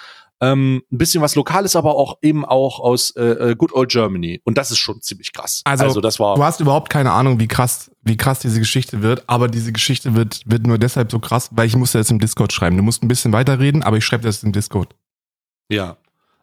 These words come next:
Speaker 1: Also auf jeden, <laughs> auf, auf, jetzt, jetzt bin ich aber gespannt. Auf jeden Fall war das so mein Flohmarkterlebnis, ne? Also ich bin, ich bin sozusagen wieder im, im, ähm, Second-Hand-Modus. Ich bin wieder im, im Swift-Shopping. Sa-, sagt man das, glaub ich. Macklemore hat das,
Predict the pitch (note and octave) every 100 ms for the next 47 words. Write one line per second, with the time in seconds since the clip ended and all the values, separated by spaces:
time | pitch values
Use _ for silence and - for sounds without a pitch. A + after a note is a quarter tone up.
0 | _ D3 D#3+ E3+ G3 G3 - D#3+ E3 -
1 | E3+ - - D#3 C#3+ B2+ B2+ B2 A#2 B2
2 | A#2 C#3 B2+ G2+ - F#3 - - F3+ G#3+
3 | B3 G3 F#3 F#3 F#3+ E3+ D3 - G#3 G3+
4 | C3 - G2+ F2 - F2+ - B2 F#3 -
5 | - - B2 D3 D3 D3+ G3 G#3 F3 D3
6 | G#3+ G#3 G3+ E3+ E3+ E3 D#3 F3+ F3 -
7 | D#3+ D#3 D3+ C#3 C#3 C3+ C3 A#2+ A#2+ A#2
8 | - G3+ - F#3 C3+ B2+ D#3 C#3+ A2+ G2+
9 | F2+ F2+ - D3+ C#3 C#3+ C3+ C#3 B2+ -
10 | - _ C3 C3 A#2+ - B2+ A#2+ - -
11 | G#2+ G#2 F#2 F2 - A2+ G#2+ A#2+ A2 B2
12 | B2+ B2+ B2 G#2 G#2+ F#2+ A2 C#3+ D#3 A#2
13 | G2+ G#2 G2+